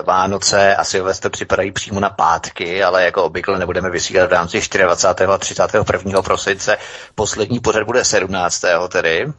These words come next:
v rámci pátku, a to bychom V K mohli třeba věnovat tomu, jakým způsobem postupovat dál v tom novém roce v případě,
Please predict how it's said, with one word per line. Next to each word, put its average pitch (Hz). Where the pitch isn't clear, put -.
v -
rámci 90
pátku, 101
a 104
to 117
bychom 147
V 123
K 139
mohli 127
třeba 123
věnovat 113
tomu, 110
jakým 107
způsobem 110
postupovat 101
dál 82
v -
tom 104
novém 87
roce 85
v -
případě, 92